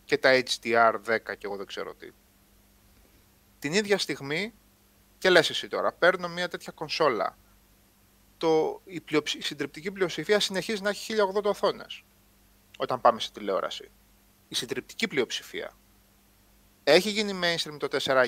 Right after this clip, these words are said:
K, αλλά λες εσύ τώρα, με τέτοια κονσόλα που μου δίνει τέτοιες δυνατότητες, θα πάω για μια απλή τέσσερα K ή θα πάω για τις, για τα καλά πάνελ τα τέσσερα K; Δεν συμβιβάζεσαι δηλαδή με το χίλια ογδόντα,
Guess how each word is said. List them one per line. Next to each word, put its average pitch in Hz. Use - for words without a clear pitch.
K, 131
αλλά 151
λες 185
εσύ 123
τώρα, 95
με 117
τέτοια 208
κονσόλα 156
που -
μου 120
δίνει 170
τέτοιες 185
δυνατότητες, 131
θα -
πάω 170
για 143
μια 151
απλή 135
τέσσερα 180
K -
ή 226
θα 180
πάω 147
για 135
τις, -
για -
τα -
καλά 127
πάνελ 107
τα 117
τέσσερα 87
K; -
Δεν 170
συμβιβάζεσαι 143
δηλαδή 117
με 113
το 101
χίλια 104
ογδόντα, 120